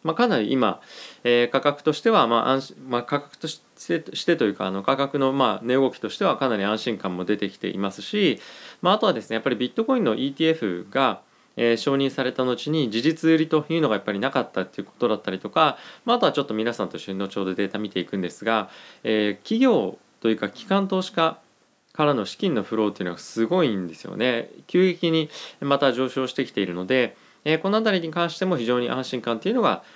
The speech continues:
ビットコインの今市場にはあるんではないかなと思っています。まあ、一部の方はですね、ちょっと、ちょっとここから、えー、崩れるんじゃないかみたいな風に、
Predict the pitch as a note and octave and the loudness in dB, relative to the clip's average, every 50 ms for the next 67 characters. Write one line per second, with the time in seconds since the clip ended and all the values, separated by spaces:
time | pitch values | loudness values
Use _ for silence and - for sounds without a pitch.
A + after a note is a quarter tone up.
0 | - - _ _ - A#2+ - - A#2 A#2+ A2 G2 F#2 F#2+ G#2+ G#2 F#2+ F2 - - | -20 -20 _ _ -6 -2 0 0 2 2 2 0 0 0 -2 -2 -2 -4 -4 -4
1 | A2 G#2+ G#2+ G#2 A2+ D#3 E3+ B2+ F#2+ - G2+ G#2+ G2+ F2 F2 E2+ F2 D#2+ E2+ F2+ | -2 0 0 0 0 2 2 2 2 2 0 -2 -2 -4 -6 -8 -10 -10 -10 -12
2 | F#2 - - D3 E3 D#3 - F#2 F2+ F2+ E2+ - _ - - A2 G#2 G#2+ G#2+ - | -8 -4 -2 -2 -2 -2 -4 -8 -8 -8 -10 -12 _ -12 -10 -10 -8 -10 -10 -8
3 | - A#2+ B2 D3 D3 C#3+ D3 - G#3+ G#3+ F#3+ D3+ C3+ B2+ B2+ C3 A#2+ G2+ G2 F#2+ | -6 -4 -2 0 0 0 0 0 0 2 0 0 0 0 0 0 0 0 -2 -6
4 | - A2+ C3 C3+ - C3+ - - - E3 D3+ B2+ G2 G#2 G2+ - B2+ A#2+ A#2 A2 | -8 -10 -10 -10 -10 -14 -6 -2 0 0 2 0 -2 -2 -2 0 0 0 0 -2
5 | - - _ _ _ _ _ - C3 B2+ B2+ - C3+ C#3+ D3 D#3 D#3 C3+ A2+ G2+ | -4 -10 _ _ _ _ _ -2 -2 0 0 2 2 4 6 6 6 6 4 0
6 | F#2 G2 G2+ G2 G2 G2 - A#2+ A#2 A2+ A2 G2+ A#2 A2+ G#2+ G#2+ A#2+ D3 C3+ A2 | -2 -2 -2 -2 -2 -2 0 0 0 0 0 0 0 0 0 2 2 2 2 2
7 | F#2+ F#2 | 0 -4